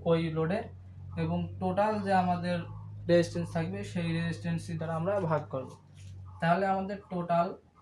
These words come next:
টোটাল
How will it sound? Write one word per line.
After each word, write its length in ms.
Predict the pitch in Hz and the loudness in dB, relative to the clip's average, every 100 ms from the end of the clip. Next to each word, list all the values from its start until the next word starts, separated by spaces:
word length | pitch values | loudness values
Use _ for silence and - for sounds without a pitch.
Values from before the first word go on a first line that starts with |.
| - - _ _ - _ - - - - - - _ - - _ _ - - _ | -20 -20 _ _ -20 _ -20 -18 -16 -16 -16 -20 _ -20 -20 _ _ -20 -20 _
টোটাল 260 | 180 180 | 2 4